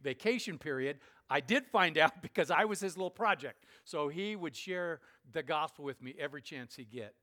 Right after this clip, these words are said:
uh, he could get. And then when he went back to college, he gave me a copy of the Four Spiritual Laws. I threw it up on my dresser, and it sat there for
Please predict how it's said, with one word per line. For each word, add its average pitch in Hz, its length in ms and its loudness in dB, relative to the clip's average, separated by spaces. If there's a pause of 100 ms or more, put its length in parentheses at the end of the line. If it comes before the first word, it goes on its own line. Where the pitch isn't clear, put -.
(260)
uh, 120 260 -10
he 117 120 -18
could 120 180 -18
get. 113 260 -12
And 117 200 -12
then 117 200 -12
when 110 120 -14
he 127 100 -16
went 127 160 -16
back 123 180 -10
to 127 60 -20
college, 175 440 -8
he 165 60 -18
gave 135 300 -10
me 147 240 -14 (300)
a 127 40 -18
copy 113 360 -12
of 117 40 -18
the 120 60 -18
Four 120 220 -18
Spiritual 117 380 -18
Laws. 147 280 -12
I 117 60 -12
threw 117 220 -14
it - 20 -10
up 113 120 -16
on 113 60 -18
my 104 160 -16 (600)
dresser, 151 480 -8
and 113 100 -14 (380)
it 120 100 -20
sat - 300 -12
there 131 180 -8
for 110 380 -16